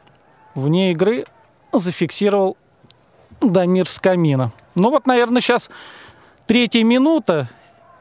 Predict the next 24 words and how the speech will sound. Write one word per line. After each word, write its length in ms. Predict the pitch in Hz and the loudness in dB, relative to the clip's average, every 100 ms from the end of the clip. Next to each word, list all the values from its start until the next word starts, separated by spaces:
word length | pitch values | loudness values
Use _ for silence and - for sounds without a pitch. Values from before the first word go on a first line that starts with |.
| _ | _
И 100 | 175 | -2
вот 200 | 240 233 | 0 -2
будет, 420 | 175 180 208 196 - - - _ _ - | -2 0 0 -2 -4 -20 -20 _ _ -10
да, 220 | 165 202 | -2 -2
после, 420 | - 208 214 196 | 0 -4 0 -2
после 540 | - 220 208 202 190 - - | -2 -4 -2 0 -2 -2 -4
удара, 600 | 190 165 208 170 156 120 | -4 0 0 2 -2 -4
дальнего 540 | 156 151 185 170 160 165 | -4 -2 0 0 -2 -2
удара, 420 | 185 247 247 156 - - - - - - - - - - _ _ - - - _ _ _ _ _ _ _ _ _ _ _ _ _ _ _ _ _ - | 0 0 0 -2 -8 -20 -20 -20 -20 -20 -20 -20 -20 -20 _ _ -20 -20 -20 _ _ _ _ _ _ _ _ _ _ _ _ _ _ _ _ _ -8
кто-то 300 | - 202 196 | -4 -2 -2
из 80 | |
сборной 460 | 170 147 151 202 190 | -4 -8 -4 -2 -2
Аргентины 400 | 180 196 190 220 | -2 -2 -2 -2
оказался 500 | 165 160 170 175 170 | -2 -2 -2 -4 -2
в 40 | |
офсайде. 380 | 180 - 247 208 | -2 0 -2 -2
Просто 320 | 170 165 - | -2 -4 -4
Дамир 300 | 151 170 196 | -2 0 0
Скамина 460 | 175 - 180 220 196 | -2 -2 0 0 0
сделал 220 | 143 170 | 0 -2
такую 260 | 151 165 160 | -2 -4 -2
большую 500 | 147 185 - 196 160 | -2 -2 -2 -2 0
паузу, 420 | 208 226 175 143 | 0 0 -2 -2
и 200 | 160 165 | -2 -4